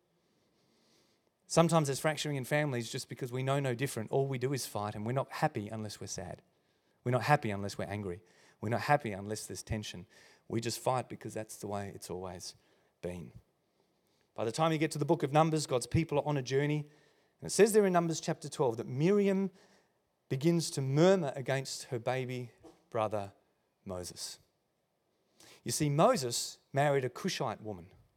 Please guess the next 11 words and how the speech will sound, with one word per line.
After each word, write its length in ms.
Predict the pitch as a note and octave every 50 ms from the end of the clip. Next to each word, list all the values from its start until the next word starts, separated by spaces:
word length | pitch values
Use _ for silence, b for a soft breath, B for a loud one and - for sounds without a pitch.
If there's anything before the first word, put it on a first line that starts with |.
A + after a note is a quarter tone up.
| _ _ _ _ _ _ _ _ _ _ _ _ _ _ _ _ _ _ -
Moses 440 | A#2 C#3+ E3+ G3 F3+ G3 F3+ - -
married 440 | C#3+ B2+ A2+ A2+ A#2 C3 D3+ D3 - - _ _ _ -
a 120 | - D3+ - - - - _ _ -
North 320 | D#3+ C3+ D3+ D#3 D3+ D3
African 380 | F3+ E3 - - D3+ - - A2
lady. 360 | G#2 G#2 F#2 D#2 D#2+ F2+ - _ _ _ _ _ _ _ _ _ _ _ _ _ _ _ _ _ _ _ _ _ _ _ _ _ _ _ _ _ -
Moses 500 | A2 A#2+ E3 A3 C4 C4 D4 B3 - -
married 440 | D#3+ D3+ A2+ F#2+ F2 G2+ C3+ D3 - - _ _ _ _ _ _ _ _ _ _ _ _ -
a 80 | - D#3
black 340 | D3+ - C3 B2 A#2+ - -
chick. 340 | - - F2 E2+ _ _